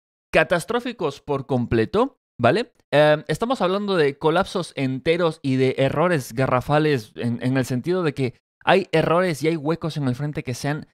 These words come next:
expuesto de manera exponencial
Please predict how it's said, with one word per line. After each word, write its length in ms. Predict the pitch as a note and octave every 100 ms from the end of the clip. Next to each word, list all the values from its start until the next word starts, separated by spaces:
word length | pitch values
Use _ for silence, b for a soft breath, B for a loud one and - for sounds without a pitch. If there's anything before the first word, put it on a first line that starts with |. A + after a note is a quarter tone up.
| _ -
expuesto 680 | C3+ - - F3 F#3 -
de 80 | D3+
manera 400 | C#3+ D3+ E3 - -
exponencial 1120 | C#3 - - D3 C#3+ C#3 C3+ F3+ G3 D#3+